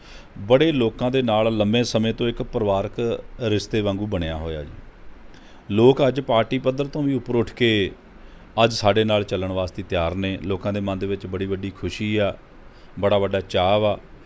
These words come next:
ਸਭ ਤੋਂ ਵੱਡੀ ਗੱਲ ਇਹ ਕੀ ਆ ਕਿ ਸਾਡੇ ਜਿਹੜੇ ਐਸ ਸੀ ਭਾਈਚਾਰੇ ਦੇ ਵਿੱਚ ਬੜੀ ਖੁਸ਼ੀ ਦੀ ਲਹਿਰ ਆ ਕਿ ਪਹਿਲੀ ਵਾਰੀ ਇਤਿਹਾਸ ਦੇ ਵਿੱਚ ਹੋਇਆ ਕਿ ਕਿਸੇ ਪਾਰਟੀ ਨੇ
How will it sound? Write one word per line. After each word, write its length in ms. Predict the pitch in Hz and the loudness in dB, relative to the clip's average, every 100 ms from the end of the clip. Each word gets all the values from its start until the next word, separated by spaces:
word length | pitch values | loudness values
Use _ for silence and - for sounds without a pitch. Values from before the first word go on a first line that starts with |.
| - - | -20 -14
ਸਭ 240 | - 147 156 | 4 4 4
ਤੋਂ 160 | 185 | 2
ਵੱਡੀ 320 | 139 123 139 | 2 2 2
ਗੱਲ 180 | 139 139 | 2 2
ਇਹ 60 | 135 | 0
ਕੀ 220 | 135 131 | 0 0
ਆ 80 | 143 | 0
ਕਿ 120 | 160 | -2
ਸਾਡੇ 340 | 131 104 120 | 0 2 2
ਜਿਹੜੇ 260 | 123 127 131 | 0 0 0
ਐਸ 180 | 113 113 | 0 -2
ਸੀ 180 | - 180 | 0 -2
ਭਾਈਚਾਰੇ 500 | 175 147 117 113 110 | 0 0 2 2 2
ਦੇ 100 | 113 | 0
ਵਿੱਚ 160 | 117 117 | -2 0
ਬੜੀ 160 | 113 | -2
ਖੁਸ਼ੀ 300 | 110 104 110 | -2 -4 -2
ਦੀ 80 | 107 | -2
ਲਹਿਰ 260 | 101 90 90 | 2 2 0
ਆ 100 | 76 - - - - - - | -4 -12 -20 -20 -20 -16 4
ਕਿ 180 | 165 | 6
ਪਹਿਲੀ 440 | 175 175 147 185 190 | 6 6 2 4 4
ਵਾਰੀ 220 | 165 147 | 4 2
ਇਤਿਹਾਸ 360 | 143 151 107 90 | 0 2 2 2
ਦੇ 120 | 113 | -2
ਵਿੱਚ 200 | 120 123 | -2 -4
ਹੋਇਆ 280 | 104 98 120 | 0 0 0
ਕਿ 140 | 151 | -4
ਕਿਸੇ 280 | 123 - 127 | -6 -2 -2
ਪਾਰਟੀ 460 | 113 98 98 123 | 2 0 2 2
ਨੇ 240 | 123 117 | 2 2